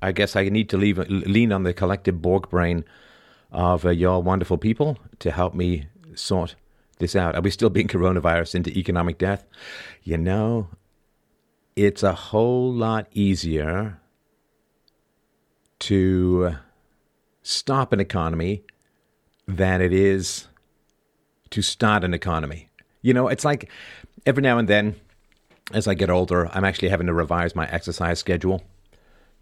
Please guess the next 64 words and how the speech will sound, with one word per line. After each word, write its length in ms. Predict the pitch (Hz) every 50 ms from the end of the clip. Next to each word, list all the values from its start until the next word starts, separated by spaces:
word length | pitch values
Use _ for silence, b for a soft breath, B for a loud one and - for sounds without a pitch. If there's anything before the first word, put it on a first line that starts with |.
| _
And, 540 | - 87 87 85 87 87 87 87 87 82 -
uh, 380 | 87 87 87 85 82 82 85 85
because 340 | 73 87 - 110 92 - -
I'm 160 | 76 82 90
just 180 | - - -
getting 180 | - 73 76 80
a 40 | 78
little 160 | 85 85 73
bit 100 | 85 -
older 260 | 71 87 87 78 85 85
and 100 | 73 -
creakier, 420 | - 107 101 - 95 90 85 82
and 100 | 85 92
my 120 | 90 92
body 260 | 87 82 107 123 127 123
doesn't 200 | 104 113 - 120
complain 380 | 107 101 90 98 95 95 95 85
at 60 | -
the 60 | 87
time, 300 | - - 92 92 95 92
but 100 | 87 78
a 40 | 80
day 180 | 67 92 90
or 80 | 87 85
two 140 | - - 87
later, 220 | 82 85 98 98
it's 120 | 87 82 82
like, 160 | 82 78 - _ _ _ _ 185
"Ooh, 220 | 226 226 135 -
that's 180 | _ 104 107 -
a 60 | -
little 180 | 101 95 82 85
sore." 300 | - - 104 92 117 120 B B B B B B B B B B B B B B B B B B B _ _ _ _
And 240 | 107 110 107 107
so 540 | - - 117 110 107 107 104 104 92 78 - _ -
I've 120 | 101 98
had 140 | 120 120 110
to 60 | -
take 220 | - 131 110 101 -
a 40 |
little 160 | 107 135 139 110
bit 100 | 110 101
of 100 | 85 -
break 200 | 101 101 98 -
from 140 | - 98 -
exercising. 640 | 110 107 - 101 - - 104 98 92 87 92 92 -
And, 140 | - 120 123
you 60 | 123
know, 140 | 127 139 127
it's 100 | - -
kinda 260 | - - 151 139 113
tough 280 | - - 160 165 - -
'cause 160 | - 117 -
when 140 | 113 113 110
you 160 | - - -
get 180 | - 113 110
out 160 | 117 113 110 110
of 60 | 92
the 80 | 95
habit 280 | 92 120 170 214 180 104
of 60 | 90
something 300 | - - 90 80 - 87
like 200 | 82 82 82 76
this, 280 | 76 87 101 - -